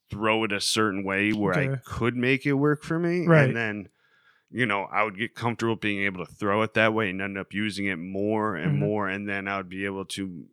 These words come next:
Speaker 1: make it less of an exaggerated throw
Speaker 2: Okay.
Speaker 1: to where I get the shot that I want.
Speaker 2: All right. That's pretty cool. That's
Speaker 1: So they
Speaker 2: actually
Speaker 1: could
Speaker 2: pretty
Speaker 1: be very,
Speaker 2: interesting.
Speaker 1: like, tight discs that turn left real hard when you throw 'em. And
Speaker 2: Right.
Speaker 1: the more and more and more, you know, you play with them, the more they'll straighten
Speaker 2: They straighten
Speaker 1: out.
Speaker 2: out, okay.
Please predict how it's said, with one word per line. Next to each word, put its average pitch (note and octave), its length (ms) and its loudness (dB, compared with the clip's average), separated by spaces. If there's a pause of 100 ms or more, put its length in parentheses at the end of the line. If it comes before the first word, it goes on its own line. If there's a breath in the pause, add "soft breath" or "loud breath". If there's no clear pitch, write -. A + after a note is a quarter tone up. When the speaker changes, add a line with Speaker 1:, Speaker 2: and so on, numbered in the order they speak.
(120)
Speaker 1:
make A2 320 0
it F#2 100 -2
less G2+ 380 -2
of F#2+ 120 -4
an F#2+ 140 0
exaggerated F#2+ 880 -2
throw G2 680 -4 (220 loud breath)
Speaker 2:
Okay. G3 300 -4
Speaker 1:
to G#2+ 100 -4
where G#2+ 180 4
I G2 100 4
get G2 260 -4
the F2+ 80 -10
shot F2+ 340 -4
that F#2 120 -2
I F2 100 -2
want. F2+ 340 0 (520)
Speaker 2:
All D3+ 100 -6
right. A#2 220 -12
That's - 160 -16
pretty E3+ 240 -6
cool. G3 400 -6 (260)
That's G2 100 -8
Speaker 1:
So B2 60 2
they A#2+ 100 6
Speaker 2:
actually C3 60 6
Speaker 1:
could D3 100 4
Speaker 2:
pretty A2+ 140 4
Speaker 1:
be G#2 60 -2
very, B2+ 260 8
Speaker 2:
interesting. A#2+ 60 0
Speaker 1:
like, G2+ 240 2 (360)
tight B2 300 2
discs B2 240 0
that G2 160 -6
turn A2 340 -2
left G#2 280 -4
real G#2+ 220 -2
hard G#2 460 0
when G2+ 180 -6
you G2 140 -6
throw G2 400 -4
'em. A#2 100 -4
And G2+ 120 0
Speaker 2:
Right. C#3 160 4
Speaker 1:
the A2+ 60 -6
more B2+ 540 4
and A2+ 160 -4
more A#2 320 0
and A2 80 -4
more, A#2 340 2
you G#2 200 -4
know, G#2+ 140 -4
you G2 140 -4
play A2+ 260 0
with G#2+ 180 -4
them, G2 140 -6
the G2 80 -6
more G#2 240 -2
they'll F#2 160 -6
straighten G2+ 580 -4
Speaker 2:
They D3+ 80 0
straighten C3+ 320 -2
Speaker 1:
out. C#3 180 -2
Speaker 2:
out, - 20 -
okay. B2+ 380 -4